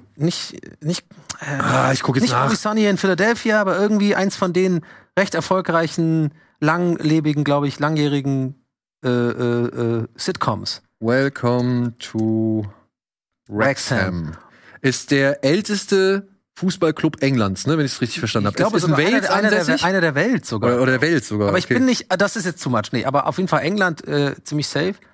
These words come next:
Speaker 2: Rob Mc-
Speaker 1: Oder Großbritannien, muss man sagen, ist ja Wales.
Speaker 2: Rob McElhenney? McElhenney? McElhenney?
Speaker 1: Ja, eben, ich kannte den auch nicht.
Speaker 2: Ich, mir sagt er leider auch nicht.
Speaker 1: Aber kannst du mal gucken, welche Serien, we-,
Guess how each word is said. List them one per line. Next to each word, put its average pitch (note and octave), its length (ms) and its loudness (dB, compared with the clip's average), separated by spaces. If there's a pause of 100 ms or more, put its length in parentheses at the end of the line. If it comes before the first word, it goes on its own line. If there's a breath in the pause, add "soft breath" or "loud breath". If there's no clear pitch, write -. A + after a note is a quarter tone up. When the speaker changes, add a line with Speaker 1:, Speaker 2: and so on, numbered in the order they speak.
(240 soft breath)
Speaker 2:
Rob C#3+ 380 0 (100)
Mc- A#2+ 200 -2
Speaker 1:
Oder D3 180 2
Großbritannien, D#3 680 0
muss A#2 160 -4
man A2+ 120 -2
sagen, A#2+ 120 -2
ist A#2 80 -4
ja A#2+ 80 -2
Wales. A#2+ 400 -4 (100)
Speaker 2:
Rob B2+ 320 -2
McElhenney? C3 1080 -2
McElhenney? D#3 460 -2
McElhenney? F3 640 -2
Speaker 1:
Ja, C3+ 220 0
eben, D#3 300 0
ich C#3 120 -6
kannte F#3 220 -4
den D#3 140 -2
auch F3 100 0
nicht. D3+ 300 -6
Speaker 2:
Ich, G#2 140 -10 (280)
mir G#2 460 -4
sagt D3 160 0
er - 20 2
leider C3+ 220 0
auch C3+ 100 -2
nicht. D3 80 2
Speaker 1:
Aber D#3 140 0
kannst F#3+ 200 -2
du F#3 60 -4
mal F#3 80 2
gucken, F3+ 300 -2
welche D#3+ 160 0
Serien, F#3 340 0
we-, F3 80 0